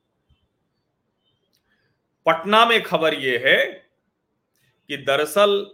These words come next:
नीतीश कुमार की अगुवाई में बैठक करने में कांग्रेस पार्टी असहज थी, इसीलिए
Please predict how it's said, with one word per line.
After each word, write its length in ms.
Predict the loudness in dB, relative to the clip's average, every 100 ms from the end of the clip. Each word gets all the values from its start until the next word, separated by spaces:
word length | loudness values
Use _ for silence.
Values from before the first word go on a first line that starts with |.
| _ _ _
नीतीश 640 | -14 -14 -4 -2 0 -2 -10
कुमार 500 | -16 -8 -2 0 -2
की 240 | -6 -10 -10
अगुवाई 600 | -12 -12 -4 0 0 -2
में 300 | -8 -14 -8
बैठक 480 | -8 -8 -8 -10 -8
करने 340 | -10 -10 -16
में 140 | -16 -16
कांग्रेस 520 | -14 -16 -12 -14 -14 -12
पार्टी 380 | -10 -10 -16 -20 -16
असहज 540 | -16 -14 -10 -10 -10
थी, 260 | _ -20 _ _ _ _ _ _ _ _ _ -2 0 0 -2 -14 _ _ _ _
इसीलिए 520 | -14 -4 -2 0 0